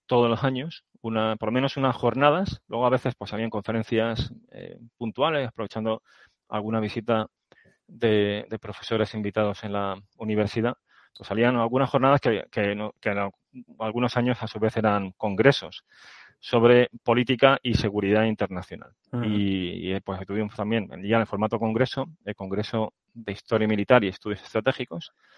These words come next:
Speaker 1: cuyas, eh, ponencias están, eh, en, vamos, yo creo en su totalidad, pues
Speaker 2: Ujú.
Speaker 1: están como H-Files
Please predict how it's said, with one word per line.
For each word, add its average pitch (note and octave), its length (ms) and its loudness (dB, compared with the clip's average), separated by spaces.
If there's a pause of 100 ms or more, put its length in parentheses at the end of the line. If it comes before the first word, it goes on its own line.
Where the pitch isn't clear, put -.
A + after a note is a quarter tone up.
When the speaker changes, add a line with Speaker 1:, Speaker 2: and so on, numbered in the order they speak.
(480)
Speaker 1:
cuyas, G#2 640 0 (100)
eh, G#2 300 0
ponencias B2 960 2
están, A#2+ 640 0 (160)
eh, G#2 720 -2 (1040)
en, G2+ 500 -10
vamos, G#2 240 -6
yo F#2 120 -18
creo B2+ 160 -2
en A#2+ 80 -6
su G#2 120 -8
totalidad, F#2 480 -2 (560)
pues G#2 160 -2
Speaker 2:
Ujú. E3 100 6
Speaker 1:
están B2 320 6
como G#2+ 260 2
H-Files B2 680 4